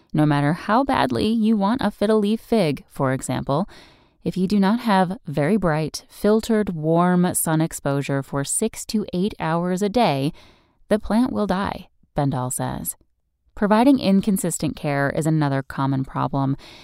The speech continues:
If you travel a lot or work long hours, being a plant parent might not be in the cards for you. You must know exactly how to care for your plant and consistently take care of it.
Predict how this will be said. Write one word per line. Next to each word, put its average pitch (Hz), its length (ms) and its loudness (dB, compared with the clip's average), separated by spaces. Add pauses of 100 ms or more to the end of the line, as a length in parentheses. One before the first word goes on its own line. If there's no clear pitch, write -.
(100)
If 170 180 0
you 143 220 0
travel 254 480 4
a 247 40 4
lot 220 600 4
or 147 300 0
work 139 320 0
long 135 260 2
hours, 180 720 2 (180)
being 220 300 4
a 294 60 4
plant 170 360 -2
parent 147 440 -2
might 151 240 -2
not 262 180 -2
be 254 140 -2
in 254 80 0
the 254 80 0
cards 262 340 -4
for - 140 -6
you. - 280 -6 (520)
You 202 120 6
must 208 300 4
know 202 240 6
exactly 143 600 -2
how 170 240 -2
to 175 80 -2
care 139 280 -2
for 139 320 -4
your 151 200 -2
plant 143 420 -2
and 165 180 -4
consistently 226 720 -2
take 156 240 -6
care - 180 -6
of - 120 -6
it. - 180 -8